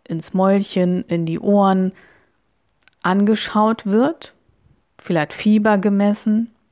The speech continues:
Oder ist es eine Untersuchung, wo du schon weißt, dass eine Spritze gegeben wird, dass also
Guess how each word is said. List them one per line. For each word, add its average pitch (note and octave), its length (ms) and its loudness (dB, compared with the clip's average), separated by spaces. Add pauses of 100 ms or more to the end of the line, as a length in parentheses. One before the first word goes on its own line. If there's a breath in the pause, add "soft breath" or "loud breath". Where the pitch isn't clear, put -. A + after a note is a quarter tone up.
(1500 loud breath)
Oder G#3+ 360 4
ist G3+ 180 0
es G3+ 140 0
eine F#3+ 280 2
Untersuchung, F#3 760 0
wo F3+ 100 2
du F3 140 0
schon E3+ 400 -4
weißt, F3+ 580 -2 (480 loud breath)
dass - 540 -4
eine E3 260 -4
Spritze G3+ 640 -4
gegeben D3+ 600 -6
wird, D3+ 340 -10
dass - 300 -8
also D#3 640 -6